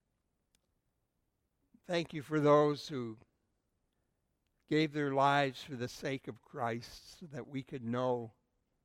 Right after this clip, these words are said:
eternal life and joy and peace, peace with God and peace with ourselves. I pray that something that we've re-, reflected on today would cause us to want to joyfully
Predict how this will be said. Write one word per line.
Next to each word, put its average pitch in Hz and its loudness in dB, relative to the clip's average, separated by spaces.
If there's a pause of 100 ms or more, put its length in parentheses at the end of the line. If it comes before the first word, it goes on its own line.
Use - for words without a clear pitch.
(420)
eternal 151 -4
life 131 -2
and 113 -12
joy 123 2
and 104 -8
peace, - -12 (300)
peace 143 -6
with 127 -14
God 123 2
and 104 -10
peace 147 -10
with 127 -10
ourselves. 110 -8 (1900)
I 165 -20
pray 160 4
that 147 4 (400)
something 160 -2
that 151 2
we've 135 -2
re-, 135 -4 (180)
reflected 156 0
on 139 0
today 117 -6
would 113 -10
cause 147 0
us - -6 (1900)
to 139 -6
want 135 0
to 139 -8
joyfully 120 -2